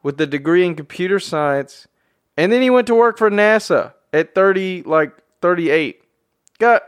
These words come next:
in three years, this guy just blew up. I mean, his momentum was insane. So look, guys, I don't, I don't wanna hear that crap. "Oh, I'm, man, I'm too old for living my dream." Okay,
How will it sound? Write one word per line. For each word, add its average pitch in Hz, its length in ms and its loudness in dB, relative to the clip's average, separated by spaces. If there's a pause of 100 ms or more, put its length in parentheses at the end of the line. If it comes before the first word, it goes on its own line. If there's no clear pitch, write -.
(140)
in 208 140 -4
three 240 240 -2
years, 208 560 0
this 180 180 -6
guy 180 380 2 (440)
just 160 220 -14
blew 202 300 2
up. 175 420 -2
I - 40 -12
mean, 160 140 -4
his 160 120 -4
momentum 180 400 0
was 143 180 -4
insane. 143 640 -8 (600)
So 226 160 -2
look, 254 220 0
guys, 180 360 0 (140)
I 196 60 0
don't, 240 160 -4
I 220 60 2
don't 277 100 2
wanna 277 140 0
hear 277 120 -4
that 233 180 -2
crap. 190 400 0
"Oh, 143 300 2
I'm, 139 160 -2
man, 151 300 -2
I'm 151 140 -2
too 165 280 0
old 151 380 4
for 127 280 -2 (400)
living 151 360 0
my 151 180 2
dream." 147 520 -6 (500)
Okay, 190 440 0